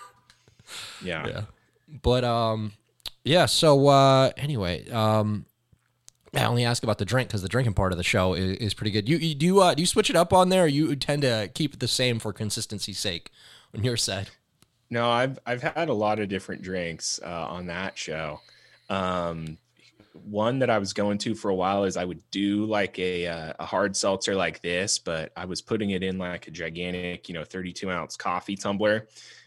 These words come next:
Speaker 1: Uh, I'd pour, like, maybe two of those in there and then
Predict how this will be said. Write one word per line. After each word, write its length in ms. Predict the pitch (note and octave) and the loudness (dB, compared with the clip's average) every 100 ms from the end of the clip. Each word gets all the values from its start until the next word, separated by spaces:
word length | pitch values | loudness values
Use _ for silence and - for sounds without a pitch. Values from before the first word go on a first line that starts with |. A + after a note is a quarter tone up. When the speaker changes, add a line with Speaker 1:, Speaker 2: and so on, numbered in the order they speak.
| _ - | _ -6
Speaker 1:
Uh, 460 | F#2+ E2+ E2 D#2+ - G2+ | -2 -2 -2 -4 -6 -8
I'd 160 | F2+ - | -8 -10
pour, 260 | - B2 A#2+ | -2 0 0
like, 560 | A2 G#2 F#2+ F2+ - D#2 | 0 0 0 -4 -12 -4
maybe 360 | G2+ F#2 F2+ | -4 -4 -8
two 260 | - - B2 | -12 -4 0
of 60 | G#2+ | 2
those 260 | G2+ F#2 | 2 0
in 100 | F#2+ | -4
there 300 | E2+ E2+ D#2+ - | -4 -6 -8 -12
and 160 | F2 | -10
then 360 | E2+ D#2 D2+ | -10 -10 -12